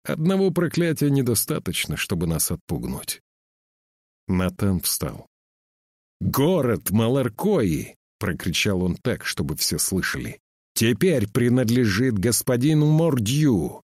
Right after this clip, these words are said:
Любой, кто ступит туда, поплатится жизнью.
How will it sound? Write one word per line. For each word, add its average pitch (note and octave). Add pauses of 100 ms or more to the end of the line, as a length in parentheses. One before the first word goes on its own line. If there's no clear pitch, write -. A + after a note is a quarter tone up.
(480)
Любой, C#3+
кто G#2+
ступит -
туда, G2 (340)
поплатится D3
жизнью. G2+